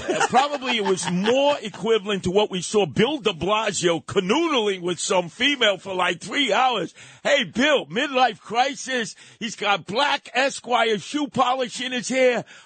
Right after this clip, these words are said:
Speaker 2: Madonna mai, this guy is a degenerate.
Speaker 1: Wait, well, hold on a second. Uh, I know you were upset <laughs> a couple of days ago when Artie Aidala made the point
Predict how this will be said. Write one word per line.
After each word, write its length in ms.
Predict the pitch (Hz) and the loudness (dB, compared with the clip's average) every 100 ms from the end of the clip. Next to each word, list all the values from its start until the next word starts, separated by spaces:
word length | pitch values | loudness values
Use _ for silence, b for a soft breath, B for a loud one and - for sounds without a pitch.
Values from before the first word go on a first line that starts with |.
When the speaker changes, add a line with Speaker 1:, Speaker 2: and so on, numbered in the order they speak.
| B - | B -6
Speaker 2:
Madonna 680 | 302 302 311 302 294 294 | 0 2 4 2 2 2
mai, 560 | 285 302 311 294 214 160 b b | 2 0 2 0 0 -4 b b
this 400 | 302 370 403 - - | -2 -2 -2 -8 -2
guy 260 | 269 285 | 2 2
is 220 | 285 240 254 | 2 -2 -4
a 80 | |
degenerate. 920 | 208 254 208 - 302 339 339 494 - - | -2 -2 0 0 2 2 0 -4 -8 -2
Speaker 1:
Wait, 140 | 214 | -2
well, 100 | 202 208 | 0 -2
hold 180 | 381 | -2
on 200 | 247 170 | -2 -2
a 40 | 139 | -4
second. 540 | - 143 - 123 123 - | -4 -6 -6 -8 -8 -6
Uh, 120 | 131 - | -6 -2
I 100 | 165 | 0
know 80 | 214 | 0
you 180 | 180 | 0
were 220 | 151 147 147 | 0 0 0
upset 460 | 117 - 156 185 117 | -2 0 0 0 -6
<laughs> 0 | |
a 420 | 107 - - - | -14 -16 -20 -4
couple 220 | 185 156 | -4 -2
of 60 | 135 | -4
days 240 | 170 143 | -4 -4
ago 180 | 147 143 | -2 0
when 160 | 143 - | -2 0
Artie 280 | 156 156 139 | 0 0 -2
Aidala 520 | 135 117 170 196 147 | -4 -2 0 0 -2
made 200 | 139 135 | -2 -4
the 80 | 131 | -4
point 420 | - 143 135 | 0 0 0